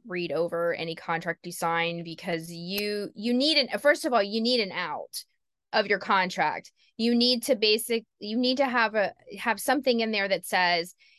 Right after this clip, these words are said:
if the publishing house is not doing their job, if they're not, uh, doing what you are signing, you know, what the agreement is, uh, i-, in the contract, if they're agreeing to spend,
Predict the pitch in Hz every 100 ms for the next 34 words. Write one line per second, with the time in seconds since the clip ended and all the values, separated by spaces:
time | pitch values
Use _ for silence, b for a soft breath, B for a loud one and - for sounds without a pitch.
0 | b 220 214 208 - - 202 - 247 285
1 | 269 254 240 233 247 226 214 208 196 214
2 | 208 196 180 180 185 165 175 254 339 349
3 | _ - 190 - 233 233 214 202 - -
4 | _ _ _ _ _ - 202 175 156 208
5 | 196 233 226 208 208 190 208 240 220 202
6 | 202 - 220 220 208 160 202 180 180 -
7 | 165 - - - 220 220 208 180 196 220
8 | 226 208 170 180 175 175 - - _ _
9 | - 175 165 151 - 214 - 254 277 285
10 | 302 247 233 175 170 185 - 262 294 277
11 | 262 262 196 196 214 220 214 - 247 220
12 | 214 208